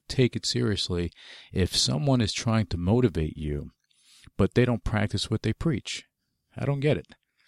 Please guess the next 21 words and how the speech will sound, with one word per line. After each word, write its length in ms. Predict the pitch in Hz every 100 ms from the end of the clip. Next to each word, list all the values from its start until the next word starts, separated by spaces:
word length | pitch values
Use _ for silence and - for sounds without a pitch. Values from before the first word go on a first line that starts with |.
| _ _ _
You 80 | 104
know, 40 | 95
it's 100 | 143
like 160 | 139
somebody 360 | - 139 131 117
telling 400 | - 135 147 107
you, 220 | 95 95
"Well, 400 | 90 90 82 76 -
you 140 | -
shouldn't 300 | 80 - 127
eat 220 | 127 123 -
that, 280 | 127 113
you 80 | 95
shouldn't 280 | - 123 117
eat 160 | 120 -
this," 200 | 131 -
but 140 | 95
meanwhile, 340 | 123 123 113
they're 160 | 113 120
eating 260 | 139 120 82
it. 160 | -